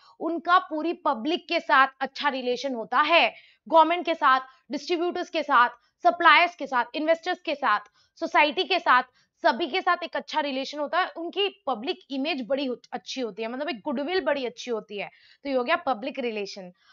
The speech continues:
नेक्स्ट है पी से एक और पॉइंट है आपका पर्सनल एसेट। पर्सनल एसेट यानी अगर आपके पास एक अच्छी कम्युनिकेशन स्किल्स है, आप अच्छे से कम्युनिकेट कर पा रहे हो, तो वो आपका एक एसेट है। एसेट यानी something which gives benefit to you।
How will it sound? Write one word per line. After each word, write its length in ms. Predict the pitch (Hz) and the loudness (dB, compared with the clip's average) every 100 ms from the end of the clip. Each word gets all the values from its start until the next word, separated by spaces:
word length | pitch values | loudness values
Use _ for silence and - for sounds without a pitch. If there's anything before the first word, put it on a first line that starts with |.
| - _ | -20 _
नेक्स्ट 340 | 240 320 - - | 2 2 2 -2
है 60 | 427 | -2
पी 140 | 349 339 | -2 -2
से 140 | 381 | 0
एक 120 | 349 | 2
और 140 | 294 302 | 4 4
पॉइंट 300 | 311 311 302 | 4 2 4
है 60 | |
आपका 220 | 294 - 359 | 2 4 0
पर्सनल 580 | - 294 269 - 302 302 | 2 2 2 0 -6 -4
एसेट। 320 | 262 - 233 - - _ _ - | -6 -4 -6 -6 -16 _ _ -2
पर्सनल 340 | 285 277 359 | -2 -2 -2
एसेट 280 | 339 320 285 | -2 -2 0
यानी 280 | 277 285 415 427 _ _ - | -2 0 -2 -4 _ _ -2
अगर 260 | 269 330 | 2 6
आपके 240 | 359 339 339 | 6 4 0
पास 200 | 339 339 | -2 -2
एक 120 | 370 | -2
अच्छी 280 | 302 - 370 | -4 -2 -2
कम्युनिकेशन 580 | 349 262 240 277 320 320 | -2 -4 -4 -6 -6 -10
स्किल्स 360 | - 269 262 | -4 -2 0
है, 160 | 226 190 _ _ _ | -2 -4 _ _ _
आप 140 | 247 294 | 6 6
अच्छे 220 | 311 339 | 2 -4
से 80 | 339 | -4
कम्युनिकेट 480 | 339 285 294 320 285 | -2 -2 -2 -2 -2
कर 160 | 311 | -4
पा 180 | 277 247 | 0 0
रहे 100 | 226 | 0
हो, 60 | 226 | -4
तो 140 | 277 | -4
वो 100 | 262 | 0
आपका 260 | 240 233 302 | 0 -2 -6
एक 140 | 330 - | -6 -8
एसेट 280 | - 240 - | -8 -8 -8
है। 120 | 180 - - _ 196 | -10 -14 -20 _ -12
एसेट 260 | 190 269 | -6 -4
यानी 260 | 294 285 392 415 _ _ _ | -2 -2 -2 -6 _ _ _
something 380 | 285 254 285 370 320 | -2 0 -4 -4 -4
which 160 | - 294 | -6 -6
gives 280 | 302 269 240 | -6 -4 -2
benefit 320 | 240 240 302 - | -2 -4 -8 -8
to 180 | 247 | -8
you। 120 | 220 | -8